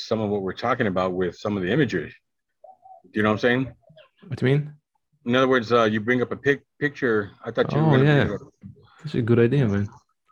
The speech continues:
Speaker 1: No.
Speaker 2: Uh, I can sc-, I can do a screen share, I think, 'cause I'll put it on YouTube.
Speaker 1: Yeah. I mean, I know what you're talking about, but
Speaker 2: Yeah, 'cause that was the thing. I was kinda wondering if we talk about this and nobody can actually see the images, it's gonna be a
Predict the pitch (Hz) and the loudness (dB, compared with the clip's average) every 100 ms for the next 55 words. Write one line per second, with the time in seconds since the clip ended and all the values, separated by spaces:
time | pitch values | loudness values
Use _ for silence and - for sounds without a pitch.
0 | _ - - 104 92 87 131 - - - | _ -20 -18 -12 -12 -12 -12 -14 -16 -18
1 | - - - - 113 127 - - 123 117 | -18 -20 -12 0 2 2 0 0 2 4
2 | 123 123 107 - 117 117 - 98 101 98 | 4 4 4 2 0 0 0 -2 -2 -2
3 | 101 98 104 92 107 104 98 107 101 87 | -2 0 -2 -2 -2 -2 0 -2 -4 -8
4 | 85 - _ _ _ _ _ _ _ _ | -8 -12 _ _ _ _ _ _ _ _
5 | _ _ _ _ _ 117 117 87 - _ | _ _ _ _ _ _ -8 -8 -12 _
6 | _ 113 120 110 139 139 104 104 123 127 | _ 0 2 4 4 2 2 0 0 0
7 | 113 92 90 _ _ - - _ 117 98 | 0 -2 -4 _ _ -20 -20 _ -2 0
8 | 92 - 123 - - _ _ _ 160 165 | 0 -8 -14 -16 -20 _ _ _ -2 0
9 | 117 170 156 110 - 165 139 107 120 120 | 4 6 6 4 -2 0 0 0 0 0
10 | 120 117 117 107 110 127 120 117 110 107 | 0 -2 -4 -6 -2 -2 0 0 2 0
11 | 107 110 104 101 110 104 95 107 98 110 | -2 -2 -2 -2 -2 -4 -4 -4 -2 -4
12 | 101 98 92 92 95 92 | -4 -4 -6 -6 -6 -4